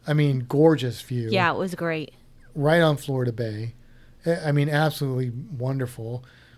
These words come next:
Speaker 1: We were there right around sunset. Of course, you don't see sunset where we were at, but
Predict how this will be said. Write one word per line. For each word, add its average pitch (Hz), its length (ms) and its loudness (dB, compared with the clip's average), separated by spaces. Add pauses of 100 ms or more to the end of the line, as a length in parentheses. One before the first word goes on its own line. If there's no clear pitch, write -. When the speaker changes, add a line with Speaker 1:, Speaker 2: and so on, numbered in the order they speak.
Speaker 1:
We 147 120 6
were 147 140 8
there 139 300 4
right 139 220 4
around 139 340 2
sunset. 127 640 -4
Of 147 60 -10
course, 135 220 -2
you 170 60 2
don't 170 160 2
see 160 200 0
sunset 135 440 -4
where 123 180 0
we 120 80 -2
were 117 160 -6
at, 117 260 -10
but 143 300 2